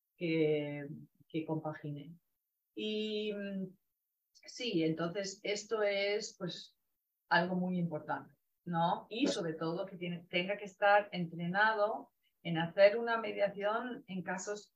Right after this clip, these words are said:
Speaker 1: súper conflictivos. Es decir,
Speaker 2: Sí.
Speaker 1: eh, pues claro, porque muchas veces vienen gente, menos mal, cada vez más,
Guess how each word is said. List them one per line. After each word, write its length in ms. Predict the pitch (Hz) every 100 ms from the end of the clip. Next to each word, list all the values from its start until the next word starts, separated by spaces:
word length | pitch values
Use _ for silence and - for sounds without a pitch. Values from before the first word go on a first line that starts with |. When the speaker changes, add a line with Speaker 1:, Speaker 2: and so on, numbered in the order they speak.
| _
Speaker 1:
súper 420 | - - - 160
conflictivos. 720 | 156 151 147 143 - - - - _
Es 140 | 170 165
decir, 420 | 170 170 170 165
Speaker 2:
Sí. 220 | 220 147 _ _ _ _ _
Speaker 1:
eh, 840 | 175 170 165 160 160 156 156 160 - _ - -
pues 180 | 165 -
claro, 380 | 190 175 156
porque 540 | - 160 170 170 165 165
muchas 440 | 180 180 170 180 180
veces 640 | 208 202 208 233 269 - _ _ _ _ _ _ _ -
vienen 460 | 233 311 349 330
gente, 460 | - 247 247 277 262
menos 320 | 196 175 160
mal, 280 | 180 190 196
cada 240 | 175 165
vez 220 | 156 156
más, 460 | 156 165 269 -